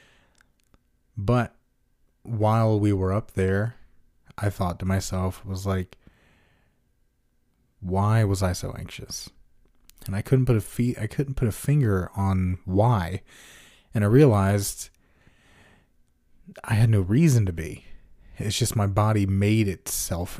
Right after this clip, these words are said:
anxious. And I think that's what freaked me out a lot, and it made it worse. And my anxiety eventually got the better of me, and I was, I was sitting in my office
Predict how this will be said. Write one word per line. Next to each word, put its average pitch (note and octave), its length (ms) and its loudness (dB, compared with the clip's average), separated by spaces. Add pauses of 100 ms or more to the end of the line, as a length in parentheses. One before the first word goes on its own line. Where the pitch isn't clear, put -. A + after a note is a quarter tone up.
anxious. - 640 -4
And F#2 100 -4
I G#2 120 0
think A2 180 0
that's G2+ 300 -2
what F#2 360 -2 (640)
freaked - 520 0
me G2+ 120 2
out G2+ 320 0 (720)
a G2+ 80 -2
lot, G2+ 540 0
and F#2+ 100 -4
it G2 60 0
made G2+ 180 0
it F2+ 120 -6
worse. G2 520 -2
And F#2 200 -2
my F#2 260 -2 (640)
anxiety A#2 480 2
eventually A#2 380 0
got G#2+ 160 2
the G2+ 80 -2
better G2 260 2
of F#2+ 100 2
me, F#2+ 240 0
and F#2 320 -2
I F#2+ 180 -2
was, F#2+ 300 -2 (2250)
I A#2 60 -6
was A#2 120 2
sitting B2+ 260 8
in A#2+ 60 8
my A2+ 100 6
office A2 640 2